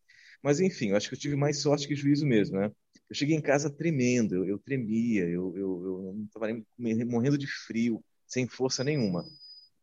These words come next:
Tive sorte, podia ter,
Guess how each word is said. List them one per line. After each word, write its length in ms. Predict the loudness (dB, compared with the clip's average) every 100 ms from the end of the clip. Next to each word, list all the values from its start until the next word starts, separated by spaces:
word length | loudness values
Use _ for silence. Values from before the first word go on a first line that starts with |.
| _ _ _ _ _ _ _ _ -4
Tive 220 | 2 4
sorte, 480 | 8 8 6 0 -12 -20 -8
podia 220 | -2 0
ter, 260 | 0 -2